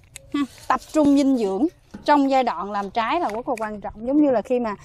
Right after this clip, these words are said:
à, Quanh thì chưa có gia đình nên là Quanh cũng, à,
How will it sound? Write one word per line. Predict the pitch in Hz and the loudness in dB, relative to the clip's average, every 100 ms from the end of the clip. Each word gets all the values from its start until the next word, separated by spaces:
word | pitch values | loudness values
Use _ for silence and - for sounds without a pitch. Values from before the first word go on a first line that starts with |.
| - - - | -20 -20 -6
à, | 202 202 202 196 190 190 - - - | -2 0 0 -2 -4 -6 -10 -14 -2
Quanh | 240 247 | 0 0
thì | 208 | 2
chưa | 247 240 240 | 6 6 6
có | 247 277 | 2 0
gia | 269 | 2
đình | 240 208 208 | 0 0 -4
nên | 233 | -6
là | 226 | -6
Quanh | 202 226 233 | -2 -2 -2
cũng, | 214 254 | -6 -6
à, | 254 233 | -4 -4